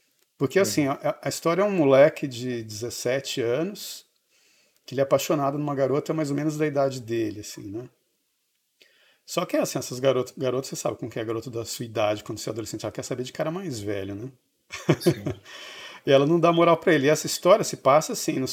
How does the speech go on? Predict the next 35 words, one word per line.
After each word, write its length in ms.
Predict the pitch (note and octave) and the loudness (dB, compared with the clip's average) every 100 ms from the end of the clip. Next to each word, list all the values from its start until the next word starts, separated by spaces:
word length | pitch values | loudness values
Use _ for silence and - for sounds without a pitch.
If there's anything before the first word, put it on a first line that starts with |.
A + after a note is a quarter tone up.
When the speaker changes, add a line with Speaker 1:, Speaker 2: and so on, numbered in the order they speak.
| - | -6
Speaker 1:
não 80 | D3 | -8
sei 160 | - F3 | -6 -4
se 120 | - | -4
é 40 | |
no 80 | D#3+ | -6
século 680 | - C#3+ C#3 C3+ C#3+ C3+ C3+ | -4 0 0 -2 -6 -6 -6
dezessete 560 | D3 A#2 C3+ D3 D3+ G#3+ | -8 -4 -2 -2 -4 -6
ou 40 | |
dezoito, 720 | G#3 E3+ A#2 A#2+ C#3 - - - | -6 -6 0 0 0 -2 -8 -8
por 160 | - B2+ | -12 -8
aí. 180 | D3+ A2 | -6 -6
Deve 180 | A#2 - | -6 -8
ser 120 | D#3+ | -8
século 460 | - D#3+ - E3 C3+ G#2+ G#2+ _ - | -6 -6 -6 -10 -10 -14 -18 _ -20
dezoito, 520 | A#2 G2+ A2 G#2+ - | -16 -8 -6 -6 -6
eu 40 | |
imagino. 340 | G#2 G2 - - _ _ - - - - _ _ - | -10 -10 -14 -16 _ _ -20 -20 -20 -20 _ _ -6
E, 720 | B2+ B2+ B2 A#2+ A#2 A#2 A2+ | -2 -2 -2 -2 -2 -2 -4
é, 360 | - B2 A#2 A2 | -2 0 0 -2
ela 240 | - B2+ C#3+ | -2 -2 0
não, 160 | D#3 | 0
não 220 | D#3+ C3 B2+ | -2 -2 0
dá 120 | B2+ | 2
moral 320 | C3 C3 B2+ | 4 6 6
pra 200 | C3+ D3 | 4 0
ele, 260 | D#3 A#3+ F3+ | 0 0 0
ele 120 | D#3+ | -2
fica 480 | D#3+ C#3 G3+ F3+ C#3+ B2+ - _ - | -2 -4 -2 -2 -4 -10 -16 _ -18
grilado 800 | D#3 C3+ D#3+ D3 C3+ E3+ G3 A3+ | -4 2 4 6 6 6 2 -2
e 240 | A#3 C4 _ _ _ _ _ _ - | -8 -12 _ _ _ _ _ _ -20
porque 200 | C3+ - | -10 -4
ele 80 | A2+ | -4
não 60 | A2+ | -2
tem 180 | A#2+ | -4
di-, 140 | A2 | -6